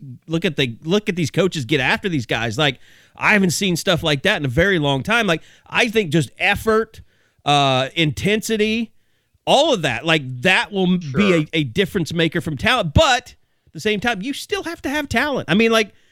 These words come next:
Speaker 2: No doubt.
Speaker 1: Baylor played that way, I thought, defensively. Oklahoma State played that way defensively. Uh, and,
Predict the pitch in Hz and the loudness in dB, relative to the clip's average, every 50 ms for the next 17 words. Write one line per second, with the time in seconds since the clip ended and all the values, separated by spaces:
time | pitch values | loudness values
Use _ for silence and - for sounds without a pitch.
0 | _ _ _ _ _ _ 294 320 247 160 131 175 - - 165 127 156 214 262 339 | _ _ _ _ _ _ -4 0 2 2 0 0 -2 -6 0 4 4 4 4 2
1 | 359 370 285 - - 196 208 190 180 156 156 147 143 - 131 135 131 123 120 127 | 0 -2 -2 -2 0 0 2 2 2 2 0 -2 -2 -2 -2 -2 0 0 0 0
2 | 139 147 147 143 - 156 131 123 131 131 127 120 131 - - 147 135 120 - 143 | 2 0 0 -2 -2 -2 0 0 -2 -2 -2 -4 -4 -2 0 -2 -2 0 -2 -2
3 | 113 117 131 139 160 170 147 - 175 170 151 - - 220 254 - - 208 202 175 | -2 0 0 2 2 2 0 0 -2 -2 -2 0 0 0 0 0 0 0 0 2
4 | 151 143 92 120 135 131 127 127 - - 143 131 110 - 127 120 135 147 180 202 | 0 0 0 0 0 0 0 -2 -2 -2 -2 -2 -2 -4 -4 -2 0 0 0 0
5 | - - - _ _ _ _ _ _ _ - 143 147 143 139 139 135 135 135 135 | -2 -6 -16 _ _ _ _ _ _ _ -2 0 2 4 4 2 2 2 0 -2
6 | - - _ _ _ _ _ 175 175 170 165 165 156 156 | -6 -12 _ _ _ _ _ 2 2 2 2 0 -2 -6